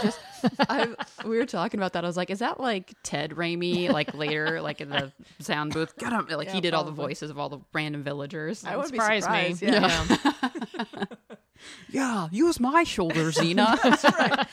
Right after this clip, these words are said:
Speaker 2: That's right. So they, they break apart the scaffolding and they end up on the villagers'
Speaker 1: <laughs>
Speaker 2: shoulder, heads and shoulders.
Speaker 1: If it
Speaker 3: Yes.
Speaker 1: couldn't get more ridiculous,
Speaker 2: I
Speaker 1: it
Speaker 2: know.
Speaker 1: does.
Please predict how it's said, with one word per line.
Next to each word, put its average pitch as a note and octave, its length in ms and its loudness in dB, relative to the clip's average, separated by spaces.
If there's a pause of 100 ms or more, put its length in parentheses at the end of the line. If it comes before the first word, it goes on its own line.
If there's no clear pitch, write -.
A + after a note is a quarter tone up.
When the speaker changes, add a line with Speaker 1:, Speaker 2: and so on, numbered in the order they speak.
(200)
Speaker 2:
That's C4 220 2
right. A3 200 0
So A#3+ 100 4
they, A3 200 4
they G#3 160 0
break A3+ 260 -2
apart G#3 320 -6
the G#3+ 80 -10
scaffolding F#3 840 -8
and F3 160 -10
they E3 120 -8
end F3 180 -8
up E3+ 180 -6 (180)
on E3+ 120 -10
the E3+ 60 -8
villagers' F3+ 1000 -8
Speaker 1:
<laughs> G#4+ 60 -8
Speaker 2:
shoulder, G#3 380 -4
heads C4+ 300 -4
and G#3+ 140 -2
shoulders. G3 520 -4
Speaker 1:
If B3+ 120 -4
it - 40 0
Speaker 3:
Yes. F3 160 4
Speaker 1:
couldn't C#4+ 220 0
get A#3+ 140 0
more F3+ 200 2
ridiculous, E3+ 680 -2
Speaker 2:
I G#3 80 -2
Speaker 1:
it G3 60 -2
Speaker 2:
know. G3 80 -2
Speaker 1:
does. D3+ 460 -2